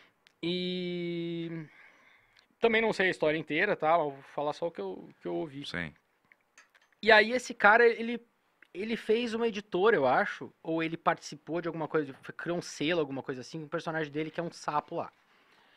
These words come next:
Speaker 1: E, e o Jay Lee fez uma capa pra ele. Na ingenuidade.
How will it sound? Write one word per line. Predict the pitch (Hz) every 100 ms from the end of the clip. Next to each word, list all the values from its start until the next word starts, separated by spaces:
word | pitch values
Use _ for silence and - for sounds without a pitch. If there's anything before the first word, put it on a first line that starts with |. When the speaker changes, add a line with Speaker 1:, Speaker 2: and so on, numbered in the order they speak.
| _ _ _ _ _ _ _
Speaker 1:
E, | 117 117 113 113 113 113 113 - 185
e | 190 214
o | 233 226 226
Jay | 175 240 311
Lee | 202 262 254 _ _ _ _ _ - _
fez | - 254 254
uma | 285
capa | 285 294 294 180
pra | -
ele. | 220 - _ _ _ _ _ _ _ _ -
Na | 285
ingenuidade. | 311 302 330 277 170 156 -